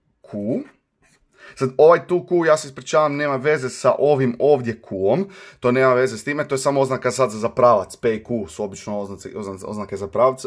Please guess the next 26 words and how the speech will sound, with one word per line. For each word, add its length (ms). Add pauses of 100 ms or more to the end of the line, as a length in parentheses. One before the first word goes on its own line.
pravac, 320 (340)
pa 80
nemojte 360
se 320 (220)
misliti 380
da 60
je 60
ovo 160
tu 240 (260)
jedno 240
te 180
isto. 200
Ali 80
sad, 260
zanima 320
me 80
samo 240
ideja. 300 (800)
E 40
sad, 240
u 120
kakvom 360
je 60
odnosu, 560
e, 280 (520)
radijus 880